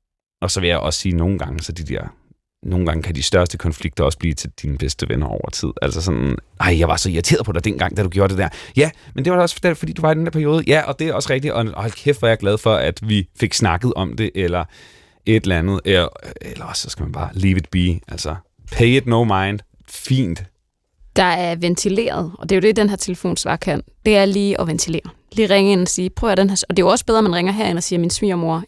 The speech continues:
Speaker 2: jeg hader hende," end at, altså, end at man siger det til sin partner, fordi partneren står i en,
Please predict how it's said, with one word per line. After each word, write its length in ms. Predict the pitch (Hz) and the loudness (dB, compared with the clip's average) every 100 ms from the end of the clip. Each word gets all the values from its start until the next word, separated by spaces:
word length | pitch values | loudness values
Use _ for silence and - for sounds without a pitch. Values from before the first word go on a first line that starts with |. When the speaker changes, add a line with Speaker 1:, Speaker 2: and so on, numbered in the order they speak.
| _ | _
Speaker 2:
jeg 80 | 165 - | -16 -6
hader 280 | 156 151 165 | -2 -2 -2
hende," 140 | 160 156 - | -2 -4 0
end 180 | 170 | 2
at, 80 | 151 - _ _ - _ | 2 -2 _ _ -20 _
altså, 240 | 190 180 156 - _ - | 0 0 -2 -10 _ 0
end 120 | 208 | 4
at 80 | 190 | 4
man 120 | 190 | 4
siger 180 | 180 214 | 2 0
det 100 | 196 | 0
til 80 | 190 | 0
sin 140 | 196 | 0
partner, 260 | 190 175 190 | 2 0 0
fordi 180 | 185 175 | -4 -4
partneren 340 | 180 185 190 | -2 2 2
står 300 | 180 196 160 | 2 2 2
i 80 | - | 0
en, 180 | 165 | -2